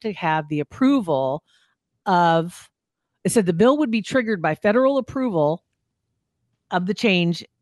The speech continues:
uh, i-, if three neighboring states pass sim-, similar bills. I'm like, "Why?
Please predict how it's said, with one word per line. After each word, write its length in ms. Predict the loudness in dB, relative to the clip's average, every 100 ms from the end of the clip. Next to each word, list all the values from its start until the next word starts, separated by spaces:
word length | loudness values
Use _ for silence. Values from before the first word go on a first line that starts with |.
| -10
uh, 320 | -4 -4 -4 -8 -16 -14 -16 -8
i-, 120 | -2
if 160 | 0 -2
three 220 | 0 2
neighboring 400 | 2 2 0 -2
states 360 | -2 -4 -4 -6
pass 260 | -6 -4 -4
sim-, 280 | -4 -4 -4
similar 320 | -4 -4 -2 -4
bills. 500 | -4 -4 -8 -16 -20 _ _ _ _ _
I'm 120 | 0 2
like, 160 | 0 _ _ _ _ _ _ -14 -14 _ -10
"Why? 500 | 0 0 0 -4